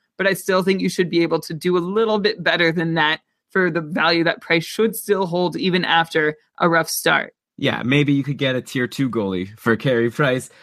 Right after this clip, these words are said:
Speaker 2: but probably not anymore at this point. So I guess you ha-, kinda have to hold if you have him. But Brian, I don't know, tier one, like, I know you think he's a good goalie, and I don't even disagree with you. I think he's gonna bounce back and be a good goalie.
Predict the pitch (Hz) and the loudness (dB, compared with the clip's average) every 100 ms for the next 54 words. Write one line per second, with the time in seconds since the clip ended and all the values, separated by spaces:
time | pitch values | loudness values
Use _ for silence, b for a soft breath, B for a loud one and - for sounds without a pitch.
0 | b - 123 113 151 135 123 123 113 - | b 0 0 0 0 2 2 2 0 -2
1 | 117 113 120 117 107 117 - 120 113 113 | -2 0 0 0 0 -4 -6 -4 -4 -2
2 | 127 131 113 120 - 131 120 117 117 117 | -2 -2 -2 -2 -2 -2 0 0 0 0
3 | 120 120 113 B - 120 120 113 117 131 | 2 2 0 B -4 -2 -2 0 0 0
4 | 131 139 143 b _ 127 117 - 143 139 | 0 0 -4 b _ 0 0 -2 -2 0
5 | 151 143 110 - 262 220 190 185 190 185 | 2 0 -2 -2 0 2 2 0 0 -4
6 | B 202 196 190 214 262 285 240 226 240 | B -4 -2 0 2 2 2 2 2 0
7 | 214 190 214 165 208 240 185 170 208 233 | 2 2 0 0 0 2 2 2 0 0
8 | 214 214 185 214 208 156 151 233 254 208 | -4 -6 -6 -6 -2 -2 0 -2 -2 -2
9 | 180 185 196 185 190 170 180 185 160 190 | 2 2 2 0 0 0 0 0 0 0
10 | 190 156 | 2 0